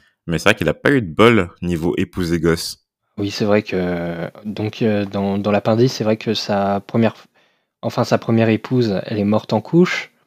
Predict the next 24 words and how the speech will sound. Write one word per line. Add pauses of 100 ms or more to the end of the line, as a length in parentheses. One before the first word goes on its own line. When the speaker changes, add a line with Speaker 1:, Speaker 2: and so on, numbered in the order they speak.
(380)
Speaker 1:
Alors,
Lady
Speaker 2:
Avec
Speaker 1:
Jane, (240)
de
la
maison
Speaker 2:
Oui.
Speaker 1:
Royce. (540)
Speaker 2:
Euh,
avec,
euh,
la
fille
qui
est
morte
aussi. (840)
Speaker 1:
Ouais. (160)
Alors,
Speaker 2:
Deuxième
Speaker 1:
justement,
Speaker 2:
é-
Speaker 1:
la,